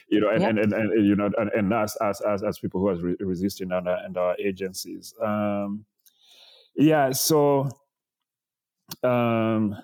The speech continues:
Speaker 1: I, I, I would, I would say for me that it, it, it, where I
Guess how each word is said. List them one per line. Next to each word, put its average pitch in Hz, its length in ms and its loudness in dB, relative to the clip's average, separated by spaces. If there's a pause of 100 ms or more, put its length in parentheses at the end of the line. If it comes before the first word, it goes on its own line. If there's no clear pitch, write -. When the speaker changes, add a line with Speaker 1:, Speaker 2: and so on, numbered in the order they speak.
(720)
Speaker 1:
I, 147 180 0
I, 170 60 4
I 165 160 4
would, 160 200 2
I 165 80 4
would 151 120 2
say 175 140 4
for 156 180 0
me 147 140 4
that 131 140 2
it, 123 340 -2
it, 135 140 -6 (1200)
it, 151 60 2
where 131 300 2
I 127 280 0